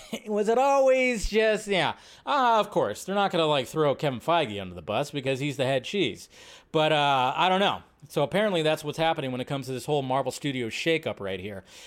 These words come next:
Apparently that was, you know, when we talked about the V F X, I, it's all just very weird because we kept on hearing V F X stuff. V F X artists were coming out and basically saying, talking about the long work hours, the last minute changes, and just the bad work experiences that they were having.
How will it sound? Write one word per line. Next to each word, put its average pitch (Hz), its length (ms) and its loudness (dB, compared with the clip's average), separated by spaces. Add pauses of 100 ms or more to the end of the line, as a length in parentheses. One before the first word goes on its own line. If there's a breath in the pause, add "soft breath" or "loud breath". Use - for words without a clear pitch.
(200 loud breath)
Apparently 151 440 2
that 143 220 2
was, 135 200 -2
you 151 60 -2
know, 139 160 0
when 139 100 -2
we 135 80 -4
talked 156 280 0
about 143 160 0
the 120 60 -8
V 151 160 0
F 147 100 -6
X, 170 180 0 (180 loud breath)
I, 170 440 0 (260)
it's 170 160 0
all 254 180 4
just 196 200 -2
very 196 240 4
weird 165 320 2
because 147 280 -2
we 156 80 -4
kept 190 220 0
on 190 140 2
hearing 165 400 0
V 160 160 0
F 156 160 -2
X 160 160 0
stuff. 156 300 0
V 151 140 2
F - 140 0
X 160 220 2
artists 156 300 0
were 147 100 -4
coming 156 260 -4
out 156 240 -2 (160 loud breath)
and 131 100 -6
basically 151 360 0
saying, 156 320 -4
talking 160 260 -2
about 151 180 0
the 139 60 -2
long 156 340 0
work 156 220 2
hours, 151 400 2 (180 loud breath)
the 139 80 -4
last 156 360 0
minute 156 240 0
changes, 156 500 -4 (220 loud breath)
and 143 120 -4
just 143 160 -6
the 139 100 -2
bad 156 420 0 (160 loud breath)
work 170 260 0
experiences 156 580 -6
that 147 140 -2
they 147 120 -2
were 139 100 0
having. 143 440 0